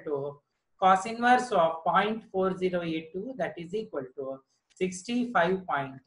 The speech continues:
nine degree will be the angle made to the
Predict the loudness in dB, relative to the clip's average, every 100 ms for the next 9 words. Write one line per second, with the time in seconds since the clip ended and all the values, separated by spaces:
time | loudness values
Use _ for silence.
0 | _ -6 -2 -2 -4 -6 -6 -10 -10 -10
1 | -12 -12 -8 -4 -2 -4 -8 _ _ _
2 | -4 -4 0 0 0 -4 -8 -6 -6 -10
3 | _ _ _ _ _ _ _ _ _ _
4 | _ _ _ _ _ _ _ _ -10 -2
5 | -2 -2 -6